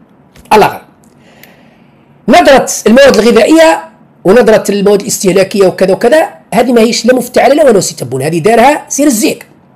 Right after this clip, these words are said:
ثلاث سنين وحنا نعانيو من الحليب، ومن بعد دخلنا في اللوبيا والعدس، وكنا نقول لكم هذه الإجراءات راه غير مقبولة. تاع توقيف الاستيراد وكذا كذا، توقيف الاستيراد تاع الماكلة تاع القطوطة والماكلة تاع الكلاب،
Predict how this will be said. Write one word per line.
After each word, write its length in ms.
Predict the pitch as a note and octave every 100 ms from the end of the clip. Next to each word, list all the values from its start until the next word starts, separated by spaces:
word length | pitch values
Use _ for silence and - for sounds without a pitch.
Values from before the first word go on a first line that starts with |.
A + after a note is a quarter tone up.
| _ _ _ _ _ _ _ _ _ -
ثلاث 200 | E3 -
سنين 240 | A#3+ D4+
وحنا 180 | - G#3
نعانيو 360 | E3+ F#3+ G#3
من 100 | F3+
الحليب، 440 | E3+ E3+ B3 C4 F3+ _ _ _ _ _ _ _
ومن 80 | E3
بعد 160 | D3 -
دخلنا 220 | F3+ F3+
في 60 | E3
اللوبيا 240 | D#3+ D3+
والعدس، 500 | D3 G3+ D4 - -
وكنا 280 | C#3 F3 G#3+
نقول 260 | A3 C#4
لكم 260 | A#3+ - - - _ _ _ _ _ _ _ _ _ _ _ _ _
هذه 280 | - E3+ G#3
الإجراءات 580 | - F#3 F3 F#3 A3 A3
راه 80 | F3+
غير 160 | F3
مقبولة. 400 | - - F3+ - - _ _ _ _ _ -
تاع 80 |
توقيف 380 | - F#3 E3+ E3
الاستيراد 560 | E3 - E3 D#3 D#3+ D#3
وكذا 200 | D3 D#3+
كذا، 280 | E3+ C#4+ C#4+ - _ _ _ _ -
توقيف 280 | G3+ A3 -
الاستيراد 400 | G#3 G#3+ G3+ -
تاع 120 | E3
الماكلة 300 | F3 F3 E3
تاع 120 | D#3+
القطوطة 360 | E3 G3 F#3 D#3
والماكلة 320 | D#3 D#3 D3+
تاع 100 | D3+
الكلاب، 440 | D#3+ A#3+ C#4 -